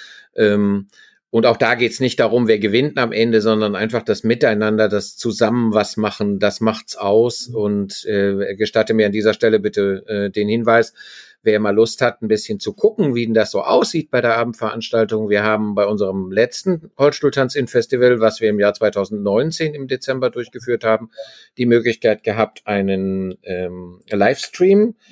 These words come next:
äh, zu gestalten. Der ist auch heute noch abrufbar unter sportdeutschland punkt T V und dann einfach mal Rollstuhltanzen eingeben.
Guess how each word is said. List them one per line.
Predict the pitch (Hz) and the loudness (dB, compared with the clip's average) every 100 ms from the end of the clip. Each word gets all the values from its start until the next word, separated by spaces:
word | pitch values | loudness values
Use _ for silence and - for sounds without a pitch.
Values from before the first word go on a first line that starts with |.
| - _ _ _ _ | -20 _ _ _ _
äh, | 156 156 | -2 0
zu | 143 160 | 0 -2
gestalten. | 156 - 156 170 185 226 240 202 | -2 2 4 4 4 0 -2 2
Der | 131 | 2
ist | 147 - | 4 2
auch | 143 | 2
heute | 117 123 135 | 4 2 2
noch | 104 - | -2 -2
abrufbar | 131 202 214 - 180 190 214 | -6 0 0 0 -2 0 0
unter | 139 135 127 | 0 0 0
sportdeutschland | 117 - 127 123 151 - - _ 120 123 135 - 123 117 - | -2 -4 -2 0 0 -4 -18 _ 2 2 2 -4 -4 -4 -10
punkt | - 120 110 - - | -2 -2 -2 -10 -20
T | - 104 | -6 -4
V | 95 123 135 196 185 | -2 0 2 4 2
und | 156 | 0
dann | 127 127 | -2 -2
einfach | 131 131 143 | -2 -2 -4
mal | 120 104 | -2 0
Rollstuhltanzen | 113 170 - 180 170 160 160 160 | 2 0 0 -2 0 -4 -4 -8
eingeben. | - 147 147 139 139 147 | -6 -6 -4 -4 -4 -6